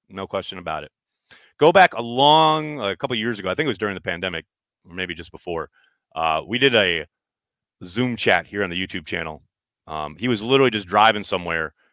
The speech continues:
and I had D M'd him and asked if he wanted to do a chat, and he was, like, legit just like, "Yeah, let's do it." And we just did it. And that was before he, like, really blew up.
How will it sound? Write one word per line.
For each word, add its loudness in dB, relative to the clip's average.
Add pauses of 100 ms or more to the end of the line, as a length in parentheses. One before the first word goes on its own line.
(200)
and 0
I 2
had 0 (640)
D 0
M'd 0
him 0
and -4
asked -4
if -10
he -16
wanted -4
to -4
do -10
a -4
chat, -4
and -6
he -4
was, -2
like, -4
legit -2
just -14
like, -14
"Yeah, 2
let's -10
do 2
it." 0 (600)
And 4
we 0
just -6
did 4
it. -10 (220)
And 2
that 10
was 4
before -4
he, -2
like, -6
really -10
blew -10
up. -2